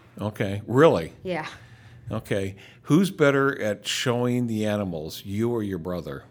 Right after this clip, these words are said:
Speaker 2: Seems like chickens, he's probably better at that kind of stuff, and I
Speaker 1: Okay.
Speaker 2: like doing the pigs.
Speaker 1: Okay, you're a lot better than he is on the pigs?
Speaker 2: I'd say so. I've had more years.
Speaker 1: Okay.
Speaker 2: Yeah.
Speaker 1: He, this will be the first year he's doing pigs?
Speaker 2: Yes.
Speaker 1: Okay.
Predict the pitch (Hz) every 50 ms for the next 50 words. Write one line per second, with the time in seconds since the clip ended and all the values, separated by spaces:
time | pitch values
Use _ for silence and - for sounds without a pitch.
0 | - - - - - 294 311 330 359 320 320 285 254 185 170 - - - - -
1 | - 220 214 214 - 240 240 240 226 202 208 208 208 202 - - 226 226 220 220
2 | 202 214 220 220 220 226 226 220 220 220 220 214 214 - 226 220 214 214 214 -
3 | - 220 220 214 220 - - 208 202 190 196 202 196 185 175 180 180 175 165 156
4 | 151 - - 160 - - - - - - - - - 101 - - 98 92 92 95
5 | - - 107 104 101 101 98 98 - 101 98 98 95 92 98 92 92 98 95 92
6 | 92 90 98 95 92 92 - - 98 98 104 107 - - - - _ - 147 180
7 | 180 175 - - 156 160 - - 165 165 160 160 160 170 165 165 160 160 156 151
8 | 165 - 165 156 156 160 160 165 - - - - - - - - 101 101 104 -
9 | - 107 95 90 82 85 - - - - - 113 127 - - - - - - -
10 | 120 123 - - 123 110 95 - - 110 101 101 - 117 104 101 92 98 107 101
11 | 104 101 120 120 120 127 - - - - - - _ - 175 185 175 143 - -
12 | - - - - - - 90 - - 82 82 85